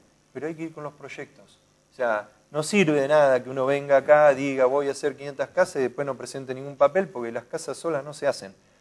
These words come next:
Bueno, nosotros todo ese caminito ya lo hemos recorrido, nos tendremos que ayornar al nuevo gobierno que asuma, que en el caso de ser Alberto Fernández ya tiene la ingeniería de gestión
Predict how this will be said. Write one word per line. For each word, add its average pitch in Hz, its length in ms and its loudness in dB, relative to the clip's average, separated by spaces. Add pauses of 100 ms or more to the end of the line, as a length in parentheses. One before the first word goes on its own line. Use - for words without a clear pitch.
(140)
Bueno, 98 200 -14 (280)
nosotros 139 380 -8
todo 156 100 -4
ese 147 220 -8
caminito 160 420 -6
ya 151 320 6
lo 143 120 2
hemos 143 240 -6
recorrido, 208 560 0 (560)
nos 117 200 -14
tendremos 147 460 -6
que 143 100 -6
ayornar 151 640 -4
al 131 220 -8
nuevo 165 320 -2
gobierno 170 480 -4
que 175 80 -8
asuma, 214 420 -8 (440)
que 127 80 -10
en 120 80 -10
el 123 160 -8
caso 143 320 4
de 131 80 0
ser 143 200 0
Alberto 143 680 2
Fernández 175 640 -2 (320)
ya 143 140 0
tiene 156 560 -6 (180)
la 117 380 0 (720)
ingeniería 139 880 -2
de 147 100 2
gestión 180 560 -4